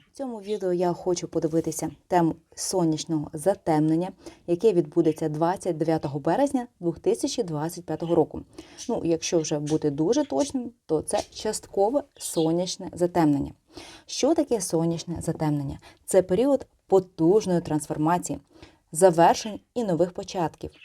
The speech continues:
У цей період відкриваються так звані космічні ворота, через які можна отримати откровення, звільнитися від старого і зробити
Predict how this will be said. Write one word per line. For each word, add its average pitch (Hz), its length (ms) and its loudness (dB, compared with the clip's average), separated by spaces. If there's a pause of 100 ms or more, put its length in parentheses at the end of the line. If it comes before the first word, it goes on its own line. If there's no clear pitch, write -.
(160)
У 165 60 -8
цей 180 240 6
період 175 520 0
відкриваються 180 880 0
так 143 180 -4
звані 175 460 -2
космічні 170 800 -2
ворота, 160 460 0 (300)
через 285 420 4
які 220 220 -4
можна 190 320 -2
отримати 160 680 -2
откровення, 151 760 0 (100)
звільнитися 160 840 0
від 160 260 0
старого 165 560 4 (360)
і 294 140 2
зробити 190 600 0